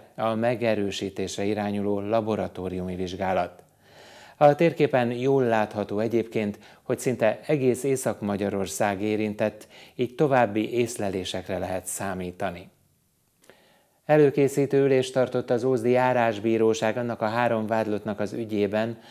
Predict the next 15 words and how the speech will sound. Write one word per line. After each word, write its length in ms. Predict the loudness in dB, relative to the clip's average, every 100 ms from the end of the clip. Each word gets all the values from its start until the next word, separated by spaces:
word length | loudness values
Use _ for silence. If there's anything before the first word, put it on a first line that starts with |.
| -20 -8
akiket 580 | -6 -6 -4 -4 -4 -8
csoportosan 760 | -4 -2 0 -2 -4 -8 -6
elkövetett 680 | -2 -4 -4 -4 -2 -2 -4
rablás 480 | 0 0 2 0 0
és 180 | -4 -4
zsarolás 540 | -2 -2 -2 -4 -6
miatt 320 | -6 -6 -6 -6
állítottak 640 | -6 -6 -6 -8 -6 -4
elő. 300 | -2 0 -2 -6 -20 -20 -20 -20 -8
Az 180 | -4 0
eset 400 | 0 2 2 0
még 220 | -2 -4
kétezer-tizennyolc 1160 | -2 -2 0 -2 -2 -2 -4 -4 -2 -2 -4 -4
márciusában 960 | -4 -4 -4 -6 -4 -4 -2 -2 -4
történt. 680 | -4 -6 -4 -4 -2 -4 -8